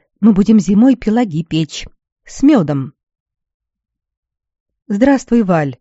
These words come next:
слегка улыбнулась Ло. «Я знаю, ты не можешь говорить. Надеюсь, это скоро пройдёт. Меня зовут леди Лавиния. Я жена капитана».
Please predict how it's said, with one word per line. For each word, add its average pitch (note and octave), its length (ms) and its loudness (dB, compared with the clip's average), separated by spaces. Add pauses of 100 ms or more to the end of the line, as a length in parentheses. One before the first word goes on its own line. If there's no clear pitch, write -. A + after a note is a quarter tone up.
(240)
слегка E3 400 -6
улыбнулась D#3+ 540 -2
Ло. D#3+ 260 -4 (920)
«Я F3+ 200 0
знаю, E3+ 400 0
ты - 100 -6
не E3 120 2
можешь E3+ 280 -2
говорить. E3+ 520 -4 (640)
Надеюсь, A#3 400 2
это A3 140 -4
скоро A3 300 -2
пройдёт. D#3 600 -4 (800)
Меня A3+ 280 4
зовут A3 400 -2
леди G3 300 0
Лавиния. D#3 680 -2 (380)
Я F3 240 -2
жена E3 260 -2
капитана». E3 560 -4